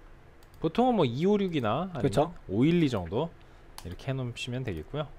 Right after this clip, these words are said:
Speaker 1: 스탠다드 모드로 정의를 해놓겠습니다.
Speaker 2: 여튼 뭐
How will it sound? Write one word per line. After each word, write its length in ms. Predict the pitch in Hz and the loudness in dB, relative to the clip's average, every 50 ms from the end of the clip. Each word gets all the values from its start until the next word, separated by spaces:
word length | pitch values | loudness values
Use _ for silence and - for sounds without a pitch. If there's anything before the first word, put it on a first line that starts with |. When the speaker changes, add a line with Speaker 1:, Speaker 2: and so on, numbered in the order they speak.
| - - - - | -20 -20 -20 -18
Speaker 1:
스탠다드 480 | - - - - 160 147 135 120 107 | -18 -18 -8 -8 -6 -4 -4 -4 -4
모드로 440 | 101 90 87 87 90 92 127 151 165 - - - - - | -4 -6 -6 -8 -6 -4 -4 -4 -4 -6 -12 -18 -18 -8
정의를 380 | - 104 98 95 92 90 85 113 | -8 -6 -6 -6 -6 -8 -6 -4
해놓겠습니다. 840 | 143 143 131 - - - - - 82 73 76 76 95 135 165 165 - - - - - - - - - | -4 -4 -4 -6 -8 -10 -10 -12 -12 -10 -10 -4 0 0 0 0 -2 -8 -18 -18 -16 -14 -14 -6 -6
Speaker 2:
여튼 200 | 196 - - 277 | 2 6 6 8
뭐 640 | 285 262 247 240 240 233 233 226 220 214 190 - | 10 12 12 12 12 12 12 12 12 12 10 8